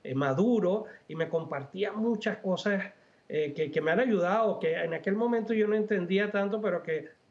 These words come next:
con el pasar del tiempo las he ido como, eh, como asimilando. Una de las cosas que me decía es que uno como sacerdote nunca podíamos, eh, bajar la, la guardia. Entonces me puso, recuerdo, el ejemplo de un sacerdote que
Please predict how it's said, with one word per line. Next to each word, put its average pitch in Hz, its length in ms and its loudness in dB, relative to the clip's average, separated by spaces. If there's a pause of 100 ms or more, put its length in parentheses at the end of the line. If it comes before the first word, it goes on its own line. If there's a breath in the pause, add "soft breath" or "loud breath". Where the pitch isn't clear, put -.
(160)
con 170 160 0
el 160 160 -2
pasar 175 380 -4
del 208 200 0
tiempo 202 360 2
las 196 160 0
he 180 60 2
ido 185 240 2
como, 190 460 0 (360 loud breath)
eh, 143 260 -4
como 147 380 0
asimilando. 175 640 0
Una 196 120 4
de 233 40 2
las 226 140 2
cosas 214 260 0
que 214 80 0
me 190 120 0
decía 196 540 0 (160 loud breath)
es 170 140 -4
que 202 100 0
uno 214 240 2
como 202 220 2
sacerdote 185 640 -2
nunca 202 500 0
podíamos, 175 600 0 (340 loud breath)
eh, 143 280 -4 (100)
bajar 165 420 0
la, 202 300 0
la 135 140 0
guardia. 180 420 0
Entonces 147 240 -6
me 180 80 0
puso, 202 560 -2 (260 loud breath)
recuerdo, 180 380 0
el 160 80 2
ejemplo 151 400 0
de 208 60 4
un 208 60 0
sacerdote 170 720 -2
que 156 260 -2